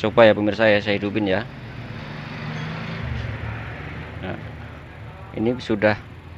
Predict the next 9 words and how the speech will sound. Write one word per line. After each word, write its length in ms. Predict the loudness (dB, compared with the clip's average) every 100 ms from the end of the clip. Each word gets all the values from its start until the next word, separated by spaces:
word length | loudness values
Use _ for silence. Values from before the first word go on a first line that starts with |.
| -18 -18 -18 -18 -18 -16 -16 -14 -14 -4
masuk 400 | 0 2 4 2 0 -12 -12 -10 -10 -8 -8 -8 -8 -8 -6 2
lima 640 | 4 6 6 6 6 6 2
volt 320 | 2 2 2
ya, 160 | -2 -4 -8 -2
koma 400 | 0 2 0 -2
satu 480 | 0 0 2 4
ya 80 | 4
pemirsa 480 | 2 0 0 0 0
ya. 120 | -2